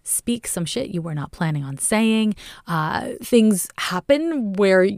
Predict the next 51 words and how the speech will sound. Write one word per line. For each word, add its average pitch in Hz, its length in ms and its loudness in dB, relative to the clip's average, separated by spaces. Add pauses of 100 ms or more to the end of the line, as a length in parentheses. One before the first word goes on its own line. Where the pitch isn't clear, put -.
that 208 160 -2
you 220 120 0
were 247 200 4
not 262 240 8
expecting 165 680 -2
that 165 220 0
are 156 240 -4
disruptive 185 840 -6 (160)
to - 160 -4
your 170 120 -6
relationship. 160 640 -6
So 175 340 0 (320)
oftentimes 208 680 0
during 170 220 -2
this 170 120 -6
transit, 202 540 0
people 180 400 -2
will 170 440 -2
send 180 200 -2
me 175 80 -2
panic 165 380 -4
D 165 140 -4
Ms 156 260 -4
being 180 180 -2
like, 185 140 0
"I 202 60 0
started 254 320 -2
a 214 40 -2
massive 220 340 -2
fight 247 220 -2
with 202 160 -2
my 185 400 2
partner 202 340 2
and 190 280 -2
<laughs> 175 60 -8
I - 20 -14 (100)
don't 254 160 0
know 233 140 -2
why, 214 380 4
but 196 140 0
now 196 360 2
I'm 190 160 -4
in 208 120 -2
it 196 120 -2
and 185 100 -4
I 175 60 -2
can't 165 200 -4
get 151 120 -6
out." - 200 -10 (460)
Uh, 185 340 0 (100)
yeah, 143 180 -2